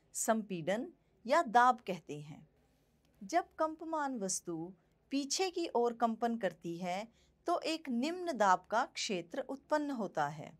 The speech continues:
जिसे विरलन कहते हैं। संपीडन उच्च दाब का क्षेत्र है और विरलन निम्न दाब का क्षेत्र है।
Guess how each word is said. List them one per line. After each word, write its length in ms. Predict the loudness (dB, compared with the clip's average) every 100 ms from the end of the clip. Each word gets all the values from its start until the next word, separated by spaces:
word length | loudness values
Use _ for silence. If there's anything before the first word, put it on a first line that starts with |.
| _ _ _ _ -12
जिसे 540 | -8 -6 -6 -6 -8 -8
विरलन 480 | -2 0 2 0 -2
कहते 420 | -4 -6 -8 -12
हैं। 240 | -12 -16 -20 _ _ _ _ _ _ _ _
संपीडन 800 | -6 -4 -4 -4 -4 -2 -2 -4 -8 -6
उच्च 260 | -4 -2
दाब 320 | 4 4 4 0
का 120 | -4
क्षेत्र 420 | -4 -6 -6 -6
है 380 | -6 -4 -4 -6 0
और 160 | 0 0
विरलन 520 | -2 0 0 -2 -6 _ _ _
निम्न 340 | -2 0 0 0
दाब 300 | 4 4 2
का 100 | -2 -2
क्षेत्र 440 | -2 -4 -4 -6
है। 220 | -8 -12